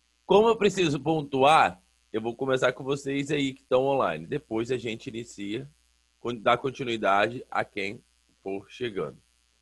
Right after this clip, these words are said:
Tá ok? Então, peguem o livro três, pessoal, página trinta e seis. Todos já estão com o livro na página trinta e seis?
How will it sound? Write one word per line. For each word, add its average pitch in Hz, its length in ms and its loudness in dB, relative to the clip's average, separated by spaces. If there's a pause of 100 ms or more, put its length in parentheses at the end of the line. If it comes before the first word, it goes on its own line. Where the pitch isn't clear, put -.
Tá 85 100 -4
ok? 151 440 2 (500)
Então, 170 320 0 (480)
peguem 165 260 4
o 175 80 4
livro 160 240 4
três, 143 400 2
pessoal, 143 460 4
página 135 480 0
trinta 185 380 -4
e 165 80 2
seis. 135 580 -2 (3750)
Todos 135 260 4
já 135 120 6
estão 123 220 0
com 131 100 -6
o - 20 -2
livro 156 220 4
na 131 80 2
página 113 320 0
trinta 95 220 -8
e 120 40 -4
seis? 165 480 -4